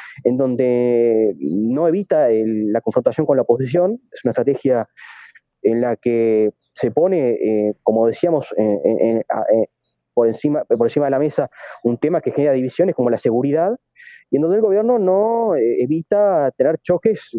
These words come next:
con la oposición, como vimos ayer, eh, con lo que fue el contrapunto entre el ministro de Educación y Cultura y el presidente de, del, de la Federación de, Nacional de Profesores de Educación Secundaria. De manera que es una,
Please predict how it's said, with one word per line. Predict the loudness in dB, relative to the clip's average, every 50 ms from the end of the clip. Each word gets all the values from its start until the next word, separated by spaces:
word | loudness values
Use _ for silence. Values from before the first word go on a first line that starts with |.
| -2
con | -2 0 0
la | 0 0
oposición, | 0 0 0 0 0 0 -2 -2
como | 0 0 0
vimos | 0 0 -2 -2 -4
ayer, | -6 -2 0 0 0 0 -2 -4 _ _ _ -20 -20 -20 -20 -20 -20 _ _ -2
eh, | 0 0 2 0 -2 -4 -6 -14 -20 -20 -20 _ _ _ _ _ _
con | 0 0 2
lo | 2 0
que | -2 -4
fue | -2 -2 0 0 2 0 0
el | -2 0
contrapunto | -2 -2 -2 -2 -2 -2 0 0 2
entre | 0 0
el | 0
ministro | -2 -2 0 2 2
de | 2
Educación | 2 2 0 -2 0 0 -2
y | 0
Cultura | 0 -2 -2 0 0 0 0 0
y | 0 0
el | 0 -2 -2 -2
presidente | -2 -4 -2 0 -2 -2 0
de, | 0 2 2 2 0
del, | 0 0 0 0 0 -2 -4
de | -4 -6 -8 -8 _ _ _ _ _ _ _
la | -2 -2 0
Federación | 0 2 2 2 2 0 0 -2 -2 0
de, | 2 2 2 2
Nacional | 0 0 -2 -2 -2
de | -2
Profesores | 0 -2 -2 0 0 0 0
de | 0
Educación | -2 -4 -4 -4 -4
Secundaria. | -2 0 0 0 0 -2 -2 -6 -8 -12 _ -20 _ -20 -16 -16 -16 -16 _
De | -2 -2 0
manera | 2 2
que | 0
es | 0 0
una, | 0 0